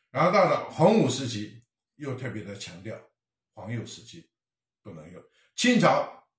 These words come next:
更讲究的黄色，就是讲白了就是皇家的颜色，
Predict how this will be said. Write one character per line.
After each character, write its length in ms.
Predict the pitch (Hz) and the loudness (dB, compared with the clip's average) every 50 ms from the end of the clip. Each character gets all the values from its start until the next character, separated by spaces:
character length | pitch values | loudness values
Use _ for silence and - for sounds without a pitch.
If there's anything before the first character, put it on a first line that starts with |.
| _ _ | _ _
更 240 | 254 240 185 160 143 | 0 2 4 4 2
讲 200 | 131 95 98 98 | 0 -4 -4 -4
究 120 | 110 113 104 | -6 -6 -6
的 60 | 95 | -6
黄 260 | - 82 98 92 104 | -8 -12 -12 -10 -10
色， 200 | 113 117 120 107 | -8 -8 -8 -8
就 60 | - | -8
是 300 | 98 98 98 98 - - _ _ _ _ _ _ _ _ _ _ _ _ | -10 -12 -14 -14 -16 -20 _ _ _ _ _ _ _ _ _ _ _ _
讲 240 | _ - 113 104 101 | _ -12 -12 -10 -2
白 160 | - 156 175 | 2 4 4
了 100 | 175 160 143 | 4 4 2
就 120 | 120 123 120 | 0 -4 -6
是 20 | |
皇 240 | - - 98 101 107 | -6 -6 -8 -8 -6
家 220 | 113 117 113 113 | -6 -4 -4 -4
的 100 | 104 98 | -6 -8
颜 240 | 80 - - - - | -10 -14 -16 -20 -20
色， 140 | - - | -20 -20